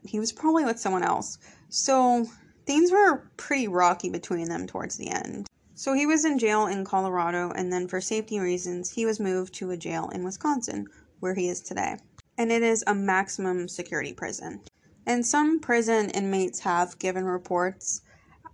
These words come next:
as to what he's like in prison, and a lot of them say that, you know, he's not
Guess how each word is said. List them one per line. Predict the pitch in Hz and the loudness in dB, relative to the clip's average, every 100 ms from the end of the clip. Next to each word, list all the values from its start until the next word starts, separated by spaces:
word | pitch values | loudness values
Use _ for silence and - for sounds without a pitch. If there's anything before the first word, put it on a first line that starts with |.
| _ - | _ 0
as | 180 190 - - | 2 2 -2 -2
to | 185 175 | -2 -2
what | 175 180 | -2 -2
he's | 190 185 175 | -2 -4 -2
like | 175 180 | -4 -4
in | 190 | -4
prison, | 196 196 202 208 202 - - _ - | -2 0 0 0 -2 -12 -20 _ -6
and | 214 214 202 | 2 2 2
a | 208 | 2
lot | 208 214 | 4 4
of | 220 | 4
them | 247 254 | 2 2
say | 240 202 202 | 0 0 0
that, | 196 185 180 - _ _ _ _ - | 2 2 2 -2 _ _ _ _ -4
you | 196 | 2
know, | 185 180 - - - | 2 2 -4 -20 -20
he's | - 202 190 | -10 -6 -2
not | 190 180 175 170 - | 2 4 4 0 -6